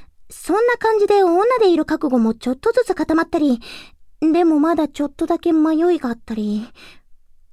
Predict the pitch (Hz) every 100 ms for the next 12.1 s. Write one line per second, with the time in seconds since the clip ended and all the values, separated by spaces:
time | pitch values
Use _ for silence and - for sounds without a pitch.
0 | - - - 277 - - - - - -
1 | - 494 - 330 247 214 - - 381 359
2 | 294 247 220 208 233 254 311 330 320 240
3 | 247 269 247 226 208 - - _ _ -
4 | 330 370 302 - - 208 - 381 381 339
5 | 240 214 233 269 269 269 277 302 294 285
6 | 294 254 220 196 214 196 - - - -
7 | - - 254 339 440 466 453 440 453 403
8 | 339 262 214 208 320 311 247 233 240 226
9 | 214 202 269 403 440 - 262 226 - 247
10 | 240 226 - - _ - _ _ _ _
11 | _ _ _ _ - 440 440 370 - 262
12 | 220